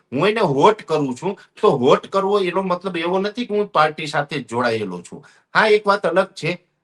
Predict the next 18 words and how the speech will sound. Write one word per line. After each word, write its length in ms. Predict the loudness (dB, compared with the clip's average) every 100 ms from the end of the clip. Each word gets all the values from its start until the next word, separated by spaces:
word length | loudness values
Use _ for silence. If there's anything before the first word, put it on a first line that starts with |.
| -4
કે, 240 | 0 2
અ, 300 | 2 2 2
મદદ 440 | 2 -2 2 0 2
કરતા 280 | -2 -2 0
હોય 100 | 0
ને 120 | 0
મદદને 440 | -2 -2 -2 -2 -6
કોઈ 220 | -4 -6
કદાચ 320 | -4 -2 0
રાજકીય 400 | -2 -2 -6 -8
પાર્ટી 320 | -2 -2 -4
સાથે 320 | -6 -6 -6 -4
જોડી 260 | -2 -4
દે 180 | -4 -6
તો 160 | -2 -2
વાત 200 | -2 -2
અલગ 200 | -4 -4
છે. 260 | -8 -10